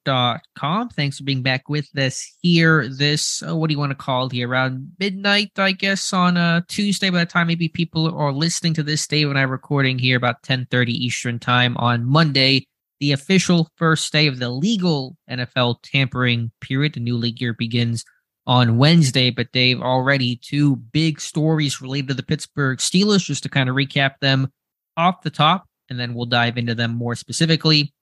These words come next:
Cornerback Cam Sutton headed to Detroit, and replacing him appears to be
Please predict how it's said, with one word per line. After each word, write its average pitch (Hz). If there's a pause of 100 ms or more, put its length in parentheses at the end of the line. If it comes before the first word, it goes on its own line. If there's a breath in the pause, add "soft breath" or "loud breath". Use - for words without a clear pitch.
(160)
Cornerback 143
Cam 131
Sutton 165
headed 147
to 151
Detroit, 170 (340)
and 120
replacing 151
him 135
appears 131
to 131
be 131